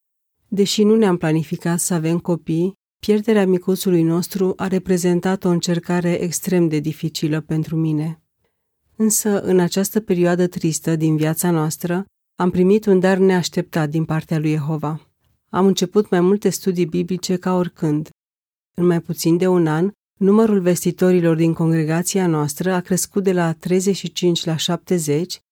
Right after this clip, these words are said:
iar prezența la întruniri de la patruzeci la două sute douăzeci. Lucrarea de predicare ne-a ținut foarte ocupați, iar binecuvântarea lui Jehova mi-a adus multă mângâiere. Cu toate acestea,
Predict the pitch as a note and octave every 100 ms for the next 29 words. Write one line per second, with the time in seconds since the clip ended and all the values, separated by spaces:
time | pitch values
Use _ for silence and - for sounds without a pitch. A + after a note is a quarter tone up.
0 | _ _ - F#3+ F3+ F3+ F3 G3+ A3 G#3+
1 | F#3+ F3 - E3 D#3+ E3+ - - F3 E3+
2 | D#3+ F3+ G3 G3+ E3+ D#3 E3 E3+ E3 D3+
3 | F3 F3 - E3+ E3 D3 D#3+ D#3 D3+ D3
4 | D3 - _ _ _ _ _ _ - F#3
5 | F3+ G3 A3+ G#3 G#3 F#3+ F3+ F3+ F#3 G3
6 | F#3+ F#3 F#3 F#3+ G3 G3 F3+ E3 D3 D3+
7 | D3 D#3 E3+ - _ _ - F#3 E3+ E3
8 | F3 E3+ E3 D#3+ E3 D#3+ F#3 G3 F3+ E3
9 | D3+ F#3 F#3 F3+ F3 E3+ E3 F3+ - F#3
10 | F#3 D#3+ D#3+ D#3+ D#3+ D#3+ E3 D#3+ D#3 E3
11 | - _ _ _ _ _ _ F#3 - F3
12 | F#3 G3 - E3 - F3 E3+ F3+